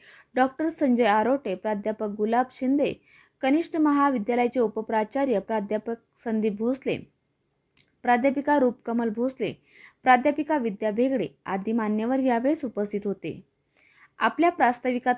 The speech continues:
महाविद्यालयाचे प्राचार्य डॉक्टर संभाजी मलगे यांनी शिवजयंतीची पार्श्वभूमी, कार्यक्रम आयोजनामागील भूमिका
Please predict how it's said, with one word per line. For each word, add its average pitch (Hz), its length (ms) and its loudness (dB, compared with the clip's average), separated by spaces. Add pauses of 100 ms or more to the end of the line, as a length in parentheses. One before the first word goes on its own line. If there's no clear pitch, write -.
महाविद्यालयाचे 262 760 0
प्राचार्य 247 580 0
डॉक्टर 208 340 -2
संभाजी 220 480 -2
मलगे 214 400 -2
यांनी 247 320 2 (380)
शिवजयंतीची 311 840 2
पार्श्वभूमी, 247 840 0
कार्यक्रम 214 500 0 (120)
आयोजनामागील 220 720 -2
भूमिका 220 500 -2